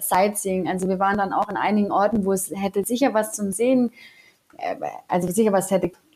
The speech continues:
gegeben, aber wir haben's dann auch einfach gelassen und haben gesagt, "Nee, wir, wir sind, wir sind kaputt, wir können nicht mehr, wir haben auch gar keine Lust auf Sightseeing."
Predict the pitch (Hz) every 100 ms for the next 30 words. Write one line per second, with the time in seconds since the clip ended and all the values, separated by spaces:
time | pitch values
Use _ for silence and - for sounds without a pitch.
0 | - 180 214 240 214 190 190 190 202 196
1 | 190 180 196 202 - 180 196 - 208 185
2 | 190 190 185 - 170 196 208 247 185 180
3 | 170 185 180 180 180 170 180 180 180 -
4 | 185 - 269 277 - 185 220 240 247 208
5 | 208 196 196 208 208 202 190 262 - -
6 | 175 175 - 175 175 175 - 214 240